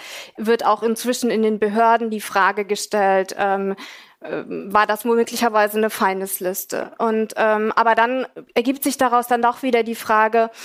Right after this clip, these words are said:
okay, und wenn es vielleicht eine war, wie informiert ihr die Betroffenen? Und dann, wenn wir dem nachgehen, dann stellen wir doch manchmal fest, ach,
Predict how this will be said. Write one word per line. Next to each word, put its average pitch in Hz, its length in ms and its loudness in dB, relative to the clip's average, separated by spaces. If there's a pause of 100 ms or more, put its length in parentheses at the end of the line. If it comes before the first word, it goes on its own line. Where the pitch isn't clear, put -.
(260)
okay, 240 460 2
und 214 140 -4
wenn 240 160 4
es 277 120 -4
vielleicht 240 520 2
eine 220 220 0
war, 226 420 4
wie 220 460 0 (100)
informiert 226 480 2
ihr 220 140 0
die 208 100 -4
Betroffenen? 208 840 0
Und 214 220 -4
dann, 240 320 4
wenn 226 180 2
wir 240 100 6
dem 226 180 4
nachgehen, 262 720 4 (340)
dann 233 140 0
stellen 240 260 2
wir 233 80 6
doch 240 140 0
manchmal 233 320 0
fest, 233 360 -2
ach, 214 360 -2